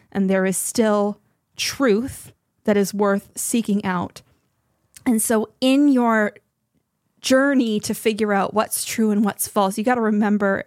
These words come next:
and cling to the truth, the things that are true. And then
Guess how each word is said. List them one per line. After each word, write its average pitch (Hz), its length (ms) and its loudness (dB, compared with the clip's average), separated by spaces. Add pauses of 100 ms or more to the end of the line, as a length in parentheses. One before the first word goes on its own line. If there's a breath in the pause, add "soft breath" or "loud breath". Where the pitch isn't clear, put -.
and 214 120 -4
cling 220 380 0
to 180 380 -4 (720 soft breath)
the 269 160 4
truth, - 600 -4
the 208 100 -6
things 247 300 0
that 220 180 0
are 226 460 0 (160)
true. - 520 -4 (360 soft breath)
And 233 200 2
then 247 380 2